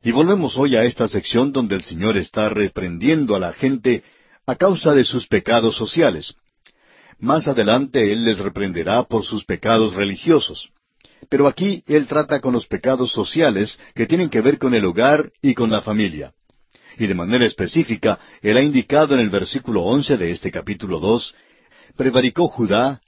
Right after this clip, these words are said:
y en Israel y en Jerusalén se ha cometido abominación, porque Judá ha profanado el santuario de Jehová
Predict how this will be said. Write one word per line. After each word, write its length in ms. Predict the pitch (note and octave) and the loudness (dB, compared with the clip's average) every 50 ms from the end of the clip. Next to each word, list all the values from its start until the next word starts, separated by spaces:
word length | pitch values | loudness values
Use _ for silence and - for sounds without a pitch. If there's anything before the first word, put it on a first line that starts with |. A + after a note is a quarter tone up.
| _ _ | _ _
y 140 | - F#2 F#2 | -6 -4 -2
en 120 | F#2 G2 | 0 0
Israel 600 | A2+ G#2+ F#2+ G2 G2 G#2+ G2+ F#2 G2+ B2 D3+ D3+ C#3 | 0 -2 -2 -2 -2 0 0 2 2 0 0 0 0
y 60 | C#3 | 0
en 120 | B2+ G#2+ | 0 0
Jerusalén 540 | - A#2+ A2+ A2+ G#2 - F#2+ F#2 G#2+ B2 C3 | -2 -2 -2 -2 -2 -2 -2 0 2 0 0
se 160 | - - G#2 | 0 0 0
ha 100 | G#2+ A2+ | 0 0
cometido 520 | - - A2 G2 F2+ - B2 C3 A#2+ A#2 A2 | 0 0 -2 -2 -2 0 -2 0 2 2 2
abominación, 800 | G2 G#2 G#2 G2+ G2+ F#2+ G2 - - - E3 E3 A#2+ E2 - _ - _ _ _ _ _ _ _ | 2 2 0 -2 -2 -6 -6 -8 -4 -2 0 0 0 -2 -6 _ -20 _ _ _ _ _ _ _
porque 280 | - G2 F#2+ - A2+ G#2+ | -8 -6 -6 -4 -6 -6
Judá 420 | - B2 A#2+ A2+ B2 C3+ C#3 C3 | -2 -2 0 2 2 2 4 2
ha 80 | A#2+ - | 2 2
profanado 680 | B2 A2+ A2 - - G#2 F#2+ G2+ B2+ D#3 E3 C#3+ C3 | 2 0 2 2 0 -4 -2 0 0 0 0 2 0
el 80 | A#2 G2+ | 0 0
santuario 600 | - A2 F#2+ F2+ - - A#2+ B2+ C3 A#2+ A#2+ G#2+ | -2 -4 -4 -4 -2 0 0 2 2 2 2 2
de 140 | G2+ F#2+ - | 2 -2 -2
Jehová 560 | - - G2 F2 - G2 G2 G2+ G#2 F#2+ | -2 -2 -2 0 0 -2 -2 -2 -2 -4